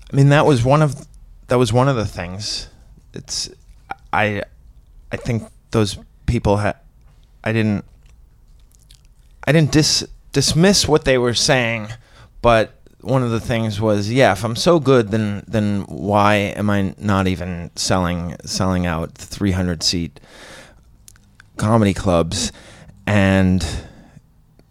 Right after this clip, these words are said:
then I started to, once I got healthy, but at the time I wasn't selling any, any tickets, and it was that, that abbreviating the States that started to really move ticket sales in a way that nothing else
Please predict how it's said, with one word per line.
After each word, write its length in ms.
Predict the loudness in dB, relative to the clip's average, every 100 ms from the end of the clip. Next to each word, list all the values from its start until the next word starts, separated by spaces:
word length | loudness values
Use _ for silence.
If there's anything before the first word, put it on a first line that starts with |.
| _ _ -4
then 180 | 2 2
I 60 |
started 520 | 2 2 2 2 0 0
to, 360 | 4 4 4 -2 -14 _ _ _ _ _ _ _ -2
once 220 | 0 0
I 80 | -2
got 320 | -2 -4 -8
healthy, 720 | 0 2 2 0 -4 -4 -12 -18 _ _ _ 0
but 100 | 0
at 100 | 2
the 80 | -2
time 320 | 0 2 4
I 80 | 4
wasn't 260 | 2 0
selling 360 | 0 0 0 -2
any, 280 | -4 -6 -6
any 200 | -2 -2
tickets, 360 | -2 -2 -2 -4
and 100 | -4
it 40 |
was 180 | -2 0
that, 400 | 2 0 -2 -6
that 340 | -4 -4 -6 -20 _ -20 -20 -20 -20 -20 -20 -8
abbreviating 680 | 2 4 6 6 4 2 -2
the 80 | -2
States 540 | -2 0 2 0 -2
that 140 | -4 -4
started 400 | 0 2 2 2
to 280 | 4 4 2
really 300 | 0 4 4
move 340 | 6 6 4 0
ticket 300 | -2 0 -2
sales 300 | -2 -2 -2
in 80 | 0
a 100 | 2
way 200 | 4 2
that 180 | 2 0
nothing 320 | -2 -2 -4
else 380 | -4 -4 -6